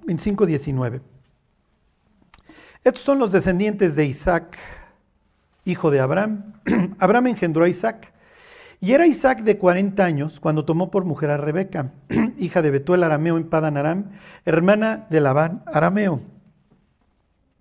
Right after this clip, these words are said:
Ok, y oró Isaac por su mujer que era estéril. Ok, esto está muy mal. Se va a echar de esterilidad veinte años, ¿eh? <clears throat>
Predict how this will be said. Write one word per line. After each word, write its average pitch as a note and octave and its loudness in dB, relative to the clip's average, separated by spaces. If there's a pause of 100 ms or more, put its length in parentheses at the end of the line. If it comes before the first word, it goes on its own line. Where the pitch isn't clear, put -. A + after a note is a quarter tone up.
(640)
Ok, G3+ 4 (840)
y G3 4
oró A3+ 12
Isaac C#4+ 2
por A#3+ 0
su G#3+ -4
mujer G#3 2
que G#3+ -2
era G3 0
estéril. C3 -8 (1800)
Ok, C#3+ -6 (300)
esto - -14
está - -12
muy C3 -8
mal. - -16 (1300)
Se - 2
va F#3+ 6
a A3+ 6
echar A#3+ 4
de A3+ -2
esterilidad F3 4
veinte F#3 4
años, E3 0
¿eh? B3 -4 (280)
<clears throat> F#3 -2